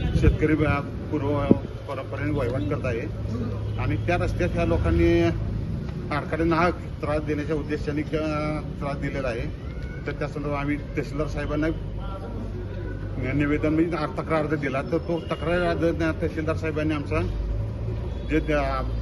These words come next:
पूर्वीचे जे तक्रारदार जे आहेत, त्यांचे महसुली संदर्भातला जे तक्रारदार साळुंखे म्हणून आहेत, तर त्यांच्या तक्रार अर्ज सबमिट केलेला आहे. तर तो त्या सबमिट न करता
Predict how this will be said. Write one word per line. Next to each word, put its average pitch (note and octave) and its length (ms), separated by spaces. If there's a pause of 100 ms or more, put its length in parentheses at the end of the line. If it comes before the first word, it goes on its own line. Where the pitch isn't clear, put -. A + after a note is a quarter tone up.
पूर्वीचे D#3 380
जे F3 140
तक्रारदार D#3+ 500
जे C#3 140
आहेत, B2 280
त्यांचे C#3+ 240
महसुली D3 340
संदर्भातला D3 460
जे D3+ 140
तक्रारदार C#3+ 460
साळुंखे C#3 380
म्हणून A#2+ 280
आहेत, - 460
तर D3+ 60
त्यांच्या C#3+ 340
तक्रार D#3 280
अर्ज D3 180
सबमिट C#3+ 320
केलेला - 360
आहे. - 420
तर - 60
तो D#3+ 200
त्या D3+ 400
सबमिट D#3+ 300
न F#3 160
करता - 600